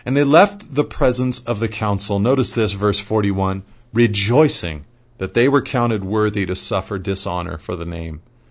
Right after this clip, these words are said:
And every day in the temple and from house to house, they did not cease teaching and preaching that the Christ is Jesus." How powerful it would be for us to have an attitude on our hearts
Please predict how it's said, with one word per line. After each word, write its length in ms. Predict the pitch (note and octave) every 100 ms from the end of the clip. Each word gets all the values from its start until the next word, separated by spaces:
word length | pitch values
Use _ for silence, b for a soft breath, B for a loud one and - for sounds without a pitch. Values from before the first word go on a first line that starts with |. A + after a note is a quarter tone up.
| b -
And 120 | F#2
every 240 | G#2+ C3
day 300 | A2+ G#2+ G#2
in 100 | A2
the 80 | G#2+ G#2+ G#2+
temple 300 | G2 F#2+ G2
and 120 | G2+
from 140 | G2
house 280 | F2+ G#2 A2
to 120 | - G2
house, 300 | G2 F2 -
they 120 | G#2
did 180 | A2+ A2+
not 240 | G#2 G#2+
cease 500 | - C3 C3+ D3 - _ -
teaching 580 | - D#3+ D#3+ F3 E3+
and 200 | E3 B2
preaching 480 | A#2+ A2+ G2+ F2+ F2+
that 220 | F2+ F#2+ - _
the 160 | A2 G2+
Christ 680 | G2 - C3 G#2 E2+ - - b b b b
is 420 | G#2 G2 F2+ - - _
Jesus." 580 | - F#2 D#2+ - E2 - - B B B B B B B B
How 140 | - G3
powerful 840 | - C3 C#3 A#2+ - G2+ G2+ G2+ - - -
it 140 | A2+
would 180 | A2 G2
be 300 | G2+ F2+ F#2
for 260 | - A2
us 300 | G#2+ A2 -
to 120 | - G#2
have 380 | A2 G#2+ G#2 -
an 120 | A2
attitude 520 | G#2 A2+ A#2+ - A2+
on 120 | G#2+ G#2
our 200 | G#2 G2
hearts 460 | G2 E2+ - -